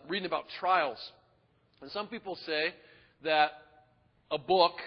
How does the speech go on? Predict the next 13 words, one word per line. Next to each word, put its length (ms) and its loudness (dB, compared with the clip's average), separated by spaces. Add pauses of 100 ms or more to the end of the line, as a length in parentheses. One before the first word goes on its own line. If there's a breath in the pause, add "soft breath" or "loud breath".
(480)
whether 200 -4
it 80 -8
be 100 -8
James 480 -2
or 80 -4
the 120 -8
entire 420 0
Bible, 480 0
written 280 -6 (380 soft breath)
two 160 -10
thousand 460 4
years 280 -6
ago, 440 -6